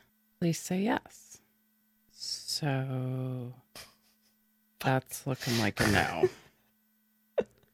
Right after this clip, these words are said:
Speaker 1: Are we asking the question the wrong way?
Speaker 2: Um, are there any spirits here that would like to communicate with us? I didn't anticipate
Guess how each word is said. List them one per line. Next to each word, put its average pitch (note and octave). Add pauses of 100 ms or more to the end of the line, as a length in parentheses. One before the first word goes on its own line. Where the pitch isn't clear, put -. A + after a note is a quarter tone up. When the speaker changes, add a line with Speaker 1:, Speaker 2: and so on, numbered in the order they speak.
(200)
Speaker 1:
Are D3+
we C#3
asking D#3
the D3+
question -
the F#3
wrong D#3+
way? F3 (560)
Speaker 2:
Um, F3+ (520)
are F3+
there F#3
any G#3+
spirits F3
here D#3+ (160)
that C#3 (320)
would D3+
like C#3+
to D#3+
communicate C#3+
with -
us? - (920)
I -
didn't G3+
anticipate -